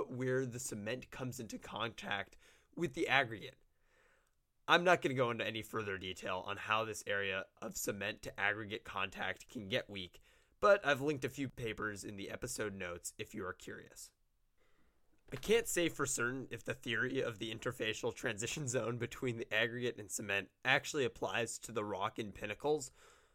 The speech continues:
but what I can say is that, in general, when you stick two things together, it is very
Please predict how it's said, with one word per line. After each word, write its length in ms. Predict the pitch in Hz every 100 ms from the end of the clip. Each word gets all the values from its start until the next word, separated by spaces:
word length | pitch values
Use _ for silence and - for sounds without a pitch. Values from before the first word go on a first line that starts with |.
| _ _ -
but 100 | 180
what 140 | 180
I 60 | 165
can 360 | - 165 185
say 300 | 185 - 202
is 260 | 202 151 123
that, 280 | 135 123 120
in 180 | 147 135
general, 560 | 110 127 135 151 151 156
when 260 | 127 131 131
you 80 |
stick 440 | 127 - - - -
two 220 | - 170
things 300 | 165 170 147
together, 480 | 135 120 104 95 85 - - - _ -
it 100 | 165
is 140 | 131
very 640 | 117 101 160 190 185 -